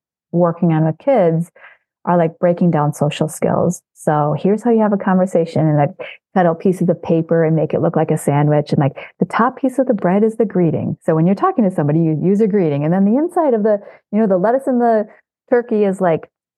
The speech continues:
ask them a question and then comment and respond. You know, "What was your favorite animal at the zoo?" And then comment, "Here's the lettuce. This is my favorite." And then at the very end, like, a little piece of bread, paper. "Now do your,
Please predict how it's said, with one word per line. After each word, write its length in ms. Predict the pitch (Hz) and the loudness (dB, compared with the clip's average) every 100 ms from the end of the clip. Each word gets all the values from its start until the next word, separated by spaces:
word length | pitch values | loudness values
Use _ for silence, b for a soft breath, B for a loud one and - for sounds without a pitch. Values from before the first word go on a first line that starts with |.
| _ 147 | _ -4
ask 220 | 185 - | -4 -2
them 160 | 247 | -2
a 40 | 254 | -2
question 600 | 254 302 - - 165 160 | -2 -6 -6 -4 -2 0
and 100 | 165 | 2
then 140 | 202 | 0
comment 460 | - 269 359 175 160 | 0 -2 0 0 0
and 100 | 180 | 0
respond. 560 | 180 - 208 233 233 233 | -2 -2 -2 0 0 -2
You 160 | 214 | 0
know, 80 | 165 | 0
"What 200 | 180 220 | 0 0
was 120 | 262 | 0
your 120 | 269 269 | 0 0
favorite 300 | 262 262 262 | 0 0 0
animal 280 | 254 262 262 | -2 0 -2
at 140 | 254 | -2
the 140 | 254 | -4
zoo?" 300 | 247 269 233 | 0 0 2
And 140 | 175 160 | 2 0
then 120 | 196 | 0
comment, 480 | 247 392 285 180 - | 0 0 0 0 -2
"Here's 240 | 180 190 | 0 0
the 100 | 214 | 0
lettuce. 360 | 254 240 165 165 | 0 2 0 -2
This 160 | 202 214 | -4 -4
is 100 | 262 | -2
my 160 | 277 | 0
favorite." 360 | 277 226 196 180 - - - | 0 0 0 -2 -8 -16 -4
And 140 | 214 | 0
then 140 | 233 214 | 2 2
at 160 | 185 | 0
the 80 | 208 | 0
very 260 | 214 208 196 | 2 2 2
end, 300 | 180 185 180 | 2 0 0
like, 140 | 165 | 0
a 60 | 160 | 0
little 200 | 170 170 | 0 0
piece 280 | 165 180 175 | -2 -2 0
of 220 | 170 180 - _ _ - | 0 -2 -6 _ _ -4
bread, 240 | 233 214 202 | 0 0 0
paper. 540 | 226 208 185 180 175 - - | -2 0 2 2 0 -6 -4
"Now 240 | 185 170 156 | 0 2 2
do 120 | 156 | 0
your, 240 | 156 156 | 0 0